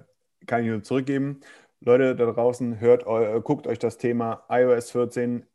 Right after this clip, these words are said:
I T P, Intelligent Tracking Prevention, das ist die Webseite, und A T T, das ist die App-Seite an. Macht euch damit vertraut,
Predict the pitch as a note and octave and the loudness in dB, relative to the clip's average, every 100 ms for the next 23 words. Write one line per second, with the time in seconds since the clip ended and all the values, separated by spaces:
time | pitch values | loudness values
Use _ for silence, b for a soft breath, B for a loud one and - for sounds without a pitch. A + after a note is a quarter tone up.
0 | - A2 B2+ C#3+ _ _ _ - B2+ A#2 | -2 2 2 -2 _ _ _ -10 -8 -8
1 | - E3 E3 F#3 - _ - A#2+ A#2+ B2 | -8 -6 -6 -8 -16 _ -12 -8 -4 -2
2 | B2 A2+ A#2 - B2+ C3 C3 C3+ B2 C3 | -2 -4 -8 -4 -4 -4 -6 -4 -4 -4
3 | - C#3+ C3+ G#2+ G#2+ - G#2+ B2+ - B2+ | -6 -10 -10 -12 -14 -10 -2 -2 2 2
4 | B2+ C3 C3 - C3 B2 A#2+ - C3 C3 | 2 0 -4 -2 -2 -2 -4 -2 -2 0
5 | C#3 B2 D3 D3 D3+ - G#2+ A2 - A2+ | -6 -6 -4 -4 -6 -12 -14 -14 -10 -6
6 | - C3+ - B2+ B2 B2+ G#2+ C3 C#3 B | -4 -4 2 4 4 0 -2 -4 -6 B
7 | B B B - C3+ B2+ C3+ C3+ C3 A#2+ | B B B -2 -2 0 -2 0 -2 0
8 | B2+ C3 B2+ C#3 | -2 4 4 4